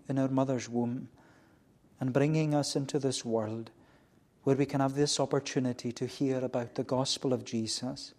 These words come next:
a gospel which promises to us eternal life through him and through him alone. Help us, Lord, we pray in this world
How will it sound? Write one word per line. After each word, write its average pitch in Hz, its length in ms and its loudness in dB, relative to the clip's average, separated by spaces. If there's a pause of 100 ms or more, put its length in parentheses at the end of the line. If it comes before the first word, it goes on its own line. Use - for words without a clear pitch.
(800)
a 131 80 2
gospel 156 500 4
which 151 200 0
promises 156 560 0
to 143 260 2
us 143 180 0
eternal 131 520 0
life 110 480 -2 (680)
through 139 240 4
him 156 360 4
and 147 160 0
through 147 180 2
him 139 220 0
alone. 117 460 -2 (800)
Help 147 260 4
us, 165 140 6
Lord, 160 280 12
we 165 120 4
pray 160 240 4
in 160 80 2
this 143 240 -2
world 120 400 0